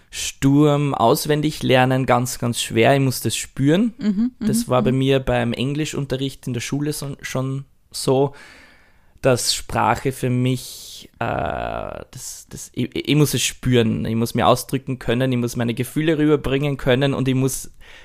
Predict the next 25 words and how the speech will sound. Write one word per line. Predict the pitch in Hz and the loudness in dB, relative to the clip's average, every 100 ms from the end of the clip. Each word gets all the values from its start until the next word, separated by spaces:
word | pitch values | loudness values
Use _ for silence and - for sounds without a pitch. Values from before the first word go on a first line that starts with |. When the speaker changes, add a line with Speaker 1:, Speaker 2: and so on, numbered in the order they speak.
| - | -8
Speaker 1:
ich | - | -2
muss | 135 139 | 0 0
es | 131 | -2
einfach, | - 127 - | 2 2 2
<laughs> | - | 0
ich | 143 | 4
weiß | 123 127 | 6 6
nicht, | 127 | 2
das | 123 | 0
muss | 143 131 | 0 0
sich | 131 | 0
natürlich | 131 - 131 127 - | -2 -2 -2 -2 -6
anfühlen, | 107 117 - 131 127 127 127 - - - - - - _ _ - - | -8 -6 -6 -2 0 0 -4 -12 -16 -18 -20 -20 -20 _ _ -14 0
ähm, | 117 117 117 117 | 4 6 4 4
und | 117 113 - | 2 0 2
nicht, | 120 117 | 0 2
dass | 113 | -2
im | 120 - | -2 2
Kopf | 117 - - - | 0 0 -10 -8
immer | 113 117 117 113 113 113 113 110 - _ - _ _ _ - | -2 0 2 2 2 2 0 -2 -8 _ -20 _ _ _ -6
die, | 117 113 - | -2 -2 -2
die | 117 | -4
Satzbausteine | - - 110 - - 110 113 - - 104 107 107 | -2 -2 -2 -4 -4 0 0 -2 -6 -4 -4 -6
dann | 113 117 | -8 -10
zusammen | 113 - 117 123 120 | -12 -10 -8 -8 -10